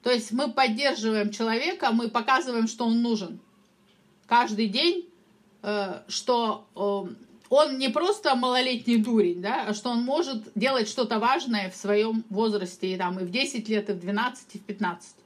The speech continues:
Первое зерно, по, по, так сказать, первый шаг в плохую компанию — это некое непонимание, отвержение, э, в семье или в школе. То есть,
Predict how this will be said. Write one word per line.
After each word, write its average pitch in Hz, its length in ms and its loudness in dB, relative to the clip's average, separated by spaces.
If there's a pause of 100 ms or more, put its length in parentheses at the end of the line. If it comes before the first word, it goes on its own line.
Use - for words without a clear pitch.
Первое 311 420 0
зерно, 302 560 2
по, 214 140 -4
по, 208 200 -10
так 202 160 -6
сказать, 208 240 -2
первый 269 300 0
шаг 247 340 0 (200)
в - 20 -20
плохую 233 380 -4
компанию — 269 640 -2
это 247 400 -4 (340)
некое 285 400 2
непонимание, 269 800 0
отвержение, 233 1000 -2 (240)
э, 185 360 -6
в - 40 -18
семье 269 600 0 (420)
или 254 240 0
в - 60 -6
школе. 214 420 0
То 190 140 -8
есть, 208 200 -2